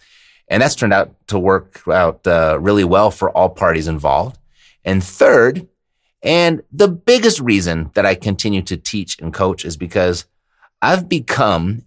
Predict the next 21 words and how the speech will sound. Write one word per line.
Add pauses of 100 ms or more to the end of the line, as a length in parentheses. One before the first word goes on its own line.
and
continue
to
become (440)
a
better
real
estate
investor
by (260)
working
through
challenging
deals
with
my
clients. (640)
And
I'm
learning
stuff